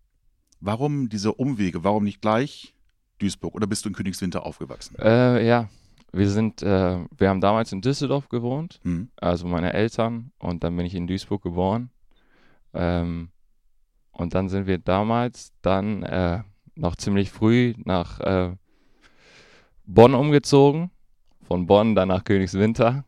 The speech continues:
Speaker 1: Umgezogen oder Fußballer spielen?
Speaker 2: Äh, nee, umgezogen,
Speaker 1: Mhm,
Speaker 2: wirklich
Speaker 1: okay.
Speaker 2: umgezogen. Ähm, und dann nach Königswinter umgezogen,
Speaker 1: Mhm.
Speaker 2: auch. Ähm, und, äh,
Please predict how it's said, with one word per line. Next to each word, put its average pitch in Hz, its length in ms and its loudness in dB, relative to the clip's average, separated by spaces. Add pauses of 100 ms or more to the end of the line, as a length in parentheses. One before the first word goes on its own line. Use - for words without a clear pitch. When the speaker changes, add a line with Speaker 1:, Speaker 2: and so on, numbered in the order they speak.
(340)
Speaker 1:
Umgezogen 170 460 2
oder 131 100 4
Fußballer 95 380 -2
spielen? - 240 -2
Speaker 2:
Äh, 101 320 6
nee, 107 280 2
umgezogen, 107 540 0
Speaker 1:
Mhm, 104 220 6
Speaker 2:
wirklich 113 140 4
Speaker 1:
okay. 110 100 2
Speaker 2:
umgezogen. 95 500 -2 (160)
Ähm, 92 460 0
und 87 240 -4
dann 95 400 2
nach 92 180 -2 (140)
Königswinter 104 580 0
umgezogen, 117 640 -2
Speaker 1:
Mhm. 85 300 -8 (220)
Speaker 2:
auch. 95 340 -2 (180)
Ähm, 90 500 -4 (920)
und, 90 440 0
äh, 85 380 0